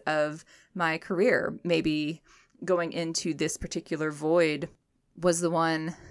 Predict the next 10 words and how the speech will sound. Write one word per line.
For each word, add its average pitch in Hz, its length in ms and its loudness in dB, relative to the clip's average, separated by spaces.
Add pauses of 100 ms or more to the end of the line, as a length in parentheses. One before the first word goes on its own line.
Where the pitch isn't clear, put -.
that 170 180 4
brought 156 280 6
me 156 400 -6 (500)
the 165 720 6
inspiration 156 1000 0
that 151 340 2
changes 156 380 -6
everything - 520 -4
for - 240 -6
me. - 260 -10